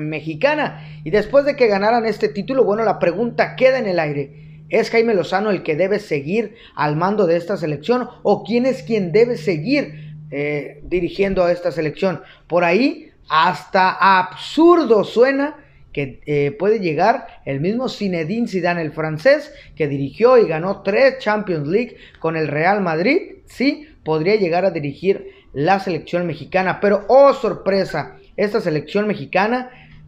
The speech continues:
no está para ser dirigida por grandes y magníficos directores técnicos, porque así venga el mismo Pep Guardiola, José Mourinho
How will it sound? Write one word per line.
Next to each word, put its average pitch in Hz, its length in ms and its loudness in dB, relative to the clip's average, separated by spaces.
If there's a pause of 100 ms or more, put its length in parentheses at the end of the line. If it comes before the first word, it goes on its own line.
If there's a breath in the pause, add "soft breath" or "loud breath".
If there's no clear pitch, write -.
(220)
no 170 440 0
está 190 520 -2
para 143 220 -2
ser 208 260 0
dirigida 170 520 -4
por 143 180 -8
grandes 190 640 0
y 135 380 -10
magníficos 180 800 -2
directores 180 500 -4
técnicos, 185 460 -4 (280 loud breath)
porque 185 280 0
así 214 180 -4
venga 220 420 2
el 160 120 -2
mismo 196 360 -2
Pep 190 220 -2
Guardiola, 170 760 0
José 151 260 -4
Mourinho 196 480 -2